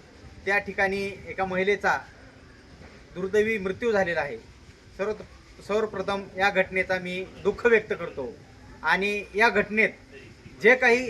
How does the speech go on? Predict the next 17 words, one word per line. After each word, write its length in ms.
अधिकारी, 420
कर्मचारी 600
दोषी 240
असतील, 340
तहसील 260
प्रशासन 460
असेल 220
किंवा 200
आवादा 280
कंपनीचे 360
अधिकारी 360
असतील, 220
जे 100
कोणी 220
दोषी 260
असेल, 280
त्या 160